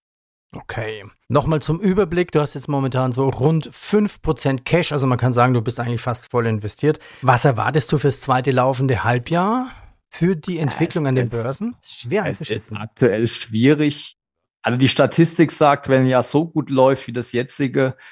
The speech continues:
Speaker 2: dass normal dann nach dem Sommer, also jetzt eher ein schwacher August, vielleicht ein etwas schwächerer September,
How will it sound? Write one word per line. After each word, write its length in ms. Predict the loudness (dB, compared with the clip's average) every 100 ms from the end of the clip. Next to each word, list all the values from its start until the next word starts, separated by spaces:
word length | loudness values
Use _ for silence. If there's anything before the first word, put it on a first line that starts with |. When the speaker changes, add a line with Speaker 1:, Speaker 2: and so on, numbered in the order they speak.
| -20 _
Speaker 2:
dass 240 | 0 4 6
normal 480 | 6 8 8 6 6
dann 160 | 6
nach 180 | 4 4
dem 160 | 2 0
Sommer, 460 | 4 4 6 4
also 180 | 4 0
jetzt 180 | -4 -2
eher 140 | 0
ein 80 | 0
schwacher 380 | 0 2 2 2
August, 480 | 0 0 -2 -2 -4
vielleicht 300 | -4 -4 -8
ein 60 |
etwas 220 | -4 -4 -2
schwächerer 380 | -2 0 -2
September, 640 | -2 -4 -2 0 2 2